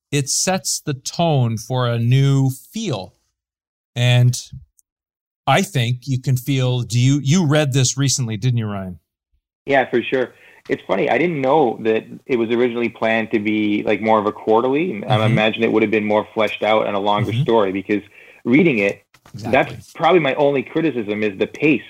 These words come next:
Speaker 2: Like, and it actually works in its favor, 'cause it's so lightning fast. Like, the, you immediately jump in, it's like, "Oh, the X-Men are gone. We need to, the original X-Men. I need to put together this team." And then it's like a globe spanning, putting the band together story.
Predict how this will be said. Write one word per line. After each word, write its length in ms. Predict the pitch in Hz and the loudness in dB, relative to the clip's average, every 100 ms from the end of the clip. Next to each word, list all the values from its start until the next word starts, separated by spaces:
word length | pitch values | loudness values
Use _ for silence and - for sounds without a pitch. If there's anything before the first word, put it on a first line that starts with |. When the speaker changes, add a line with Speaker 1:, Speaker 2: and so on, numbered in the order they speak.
| - - | -12 -2
Speaker 2:
Like, 260 | 113 - - _ - _ | -2 -2 -10 _ -20 _
and 120 | 143 | -2
it 40 | 127 | 0
actually 340 | 139 143 156 | 0 0 2
works 340 | 123 110 120 - | 2 4 0 0
in 80 | 117 | -4
its 120 | 104 - | -4 0
favor, 300 | 117 104 90 | 0 0 -2
'cause 200 | - 107 | -6 -6
it's 160 | 110 - - | -6 -6 0
so 140 | 127 | 2
lightning 500 | 117 104 110 117 104 - | 2 0 -2 -4 -6 -4
fast. 280 | 95 92 - | -4 -4 -2
Like, 200 | 107 101 | -2 0
the, 160 | 113 95 - - | 0 -2 -6 -6
you 220 | 107 110 | 2 2
immediately 360 | 107 135 127 117 | 4 0 0 0
jump 320 | 110 113 107 | 2 0 0
in, 140 | 110 | -2
it's 100 | 104 | -2
like, 160 | 104 98 | -4 0
"Oh, 140 | 135 | 2
the 100 | 120 | 4
X-Men 300 | 110 104 113 | 2 -2 -6
are 60 | 104 | -6
gone. 280 | 104 120 104 | -4 -2 -2
We 60 | 101 | -4
need 120 | 101 | -6
to, 180 | 101 98 | -6 -6
the 140 | 110 | -2
original 300 | 104 117 107 | 0 0 0
X-Men. 440 | 107 98 101 98 101 _ - - _ - | -4 -4 -4 -6 -6 _ -20 -20 _ -4
I 80 | 107 | 0
need 80 | 107 | 0
to 60 | |
put 200 | - 120 | 0 -2
together 300 | 113 113 110 | 0 2 2
this 160 | 104 101 - | 0 -4 -4
team." 340 | 139 123 113 104 | -2 0 0 -2
And 120 | 107 | -2
then 100 | 107 | 0
it's 140 | 107 101 | 0 0
like 160 | 104 104 | -2 0
a 60 | |
globe 500 | 98 92 104 107 110 101 | -2 0 2 4 2 -2
spanning, 580 | - 104 104 104 104 101 | -8 -6 -4 -4 -6 -6
putting 260 | - 113 110 | -2 0 0
the 80 | |
band 360 | 101 101 101 104 | 0 0 -2 -2
together 320 | 101 101 101 | 0 0 0
story. 560 | 95 - 101 101 101 | -4 0 2 4 0